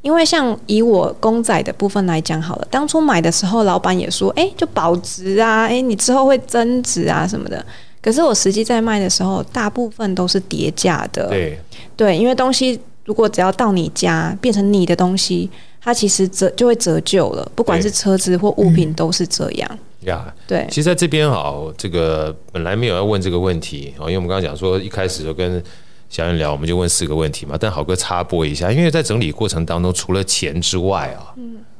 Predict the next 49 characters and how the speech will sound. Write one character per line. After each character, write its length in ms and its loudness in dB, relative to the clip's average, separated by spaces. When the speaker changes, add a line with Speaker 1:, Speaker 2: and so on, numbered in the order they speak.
Speaker 2:
因 80 -6
为 60 2
我 40 2
们 100 4
讲 200 -2
说 280 0
整 300 -2
理， 140 -2
整 300 -4
理， 180 -4
其 160 -2
实 360 0
除 220 -4
了 160 2
钱 400 -2
之 180 -2
外， 300 -2
还 100 -4
有 120 2
另 200 2
外 120 2
两 180 -4
个 80 -6
东 160 0
西 160 -4
是 80 -6
非 160 -2
常 180 -4
有 140 -10
价 300 -6
值 260 -6
的， 180 -16
在 140 -2
书 180 0
里 80 0
面 100 -2
有 80 -2
特 140 -8
别 140 -8
提 180 -14
到， 220 -10
一 80 -12
个 80 0
是 100 -2
空 300 0
间 200 0
的 80 0
价 280 -4
值 180 -4